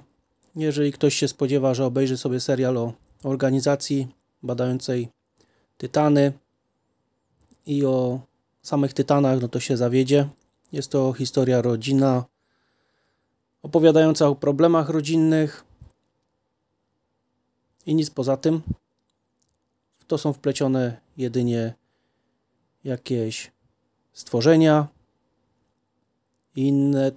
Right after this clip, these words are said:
tego typu rzeczy, a nie faktycznie historia organizacji oraz pokazania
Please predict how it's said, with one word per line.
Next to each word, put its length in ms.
tego 220
typu 280
rzeczy, 380
a 160
nie 180
faktycznie 680
historia 500
organizacji 800
oraz 260
pokazania 640